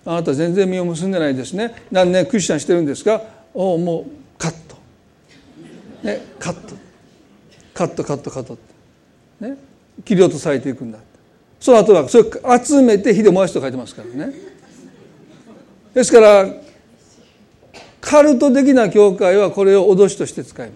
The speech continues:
す。ね。「皆さん、実をむ-、結ばないと貯金カットされますよ。切り落とされますよ。火で燃やされますよ」って言われて、もうみんなビビってで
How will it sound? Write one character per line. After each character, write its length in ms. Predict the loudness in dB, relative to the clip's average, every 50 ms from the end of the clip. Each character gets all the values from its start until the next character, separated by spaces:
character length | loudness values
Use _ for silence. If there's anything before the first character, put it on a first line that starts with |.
| _ _
す。 1500 | _ _ _ _ _ _ _ _ _ _ _ _ _ _ _ _ _ _ _ _ _ _ _ _ _ _ _ _ _ -20 -18
ね。 40 | -12
「皆 160 | -8 -6 -6
さ 120 | -4 -2 -2
ん、 80 | -2
実 60 | -2 -2
を 60 | -2
む-、 140 | -4 -4 -2 -4 -4 -4 -6 -10 -8 -6 -6
結 220 | -6 -4 -2 0
ば 100 | 0 0
な 140 | 0 0 -2
い 100 | 0 2
と 240 | 0 0 0 0 -8 -16 -20 _ _ _ _ _ _ _ _ _ -6
貯 140 | -6 -6
金 280 | -4 -4 -6 -6 -6 -10 _ _ _ _ _ _ _ _ _ _ _ _ _ -4
カ 100 | -4 -4
ッ 20 |
ト 140 | -4 -4 -8
さ 140 | -8 -6 -8
れ 80 | -6
ま 120 | -8 -8 -10
す 120 | -12 -12
よ。 120 | -10 -12 -12 -14 _ _ _ _ _ _ _ _ _ _ _
切 120 | 2 4 4
り 60 | 4
落 100 | 4 4
と 80 | 0
さ 120 | -2 -2 -2
れ 100 | -2 -2
ま 120 | -4 -6
す 140 | -8 -4 0
よ。 220 | 2 2 2 0 -4 -14 -6 2
火 100 | 2 4
で 80 | 4 4
燃 160 | 4 2 2
や 60 | 2
さ 120 | 2 0 0
れ 80 | 0
ま 140 | -2 -4 -4
す 140 | -6 -6 -2
よ」 120 | -2 -2 -2
っ 20 |
て 60 | -2 -2
言 80 | -2
わ 60 | -2 -2
れ 40 |
て、 100 | -2 -4
も 120 | -2 -2 -2
う 20 |
み 120 | -2 -2 -2
ん 40 |
な 100 | -2 -4 -6 -10 -20 _ -14 -10
ビ 220 | -2 0 2 4
ビ 100 | 4 2
っ 40 | 2 0 -8
て 140 | -12 -14
で 60 | -14